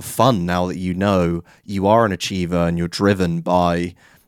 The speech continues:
accomplishing things. So you can set yourself very tangible milestones. I mean, I have seen Nicole's calendar, guys. It is a minefield.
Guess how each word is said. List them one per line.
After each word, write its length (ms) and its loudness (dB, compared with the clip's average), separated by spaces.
accomplishing 760 -4
things. 260 -6
So 80 -4
you 120 -4
can 140 -8
set 260 0
yourself 400 -4
very 180 -2
tangible 460 -4
milestones. 640 -2
I 40 -4
mean, 200 -4
I 140 0
have 120 -4
seen 360 -4
Nicole's 360 -2
calendar, 380 0
guys. 420 0
It 160 -2
is 220 -4
a 80 -2
minefield. 800 -4